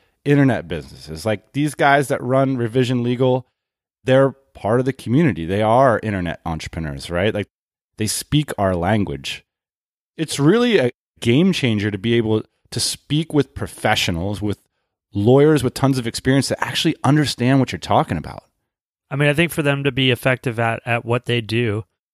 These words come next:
Speaker 2: they have to fundamentally understand how these internet businesses operate. And these guys do.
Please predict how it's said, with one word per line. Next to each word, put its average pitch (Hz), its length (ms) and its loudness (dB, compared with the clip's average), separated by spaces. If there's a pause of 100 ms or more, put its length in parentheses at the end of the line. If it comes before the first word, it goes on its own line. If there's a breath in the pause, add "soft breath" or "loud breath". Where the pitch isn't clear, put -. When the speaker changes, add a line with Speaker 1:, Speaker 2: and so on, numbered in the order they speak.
(140)
Speaker 2:
they 107 140 -6
have 120 240 0
to 117 260 0
fundamentally 113 640 0
understand 113 460 -4
how 110 140 0
these 104 200 -2
internet 110 380 -4
businesses 104 440 -4
operate. - 500 -6 (520)
And 117 160 -2
these 139 160 2
guys 127 260 2
do. 120 300 -2